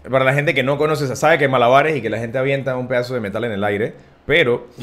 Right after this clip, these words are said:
de, de, <laughs> primeramente de que acá en América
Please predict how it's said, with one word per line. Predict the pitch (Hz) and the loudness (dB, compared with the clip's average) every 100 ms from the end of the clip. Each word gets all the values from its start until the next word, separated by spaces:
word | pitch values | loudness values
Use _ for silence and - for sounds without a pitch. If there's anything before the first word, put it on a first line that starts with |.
| 110 156 - | -18 -18 -8
de, | 131 131 127 120 | 0 0 0 -2
de, | 131 123 | -2 0
<laughs> | 113 | 0
primeramente | 135 151 165 160 160 | 0 2 2 2 2
de | 165 127 | 2 2
que | 120 117 - | 0 -2 -2
acá | 113 120 175 | -2 0 2
en | |
América | 190 185 175 151 143 - | 2 2 2 2 0 -2